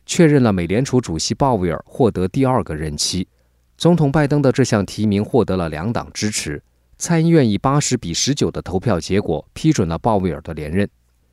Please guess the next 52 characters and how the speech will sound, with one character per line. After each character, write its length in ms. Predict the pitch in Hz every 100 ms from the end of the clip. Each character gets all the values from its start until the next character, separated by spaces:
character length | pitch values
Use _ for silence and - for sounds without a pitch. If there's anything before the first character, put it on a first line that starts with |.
| _
参 200 | - 165
议 60 | 170
院 160 | 165
银 100 | 143
行 160 | 151 147
委 100 | 117
员 100 | 95
会 200 | 101 139
首 200 | 110 92
席 200 | 85 -
共 180 | 120 147
和 140 | 110 95
党 180 | 78
议 120 | 98 95
员 280 | 80 82 -
宾 160 | 156 156
州 160 | 170
的 160 | 147 95
帕 260 | - 135 104
特 140 | 92
图 240 | - 113
米 180 | 123 78
没 180 | 76 80
有 140 | 85
投 200 | - -
票。 240 | 78 92 - _ _ _ _ _ -
投 160 | 165
反 200 | 165 113
对 160 | 156 143
票 220 | 135 113
的 100 | 98
大 200 | - 101
多 160 | 117 131
数 180 | 127
是 160 | 95 107
共 220 | - 120
和 160 | - 90
党 200 | 71 71
人， 220 | 76 85 _ _ _ _ -
但 160 | 170
新 220 | 147 175 160
泽 160 | 139
西 180 | 135 147
州 160 | 147 120
的 140 | 98
罗 160 | 95 120
伯 120 | 123
特· 140 | 127 90
梅 120 | 101
南 180 | 110 113
德 200 | 95 104
兹 280 | - 123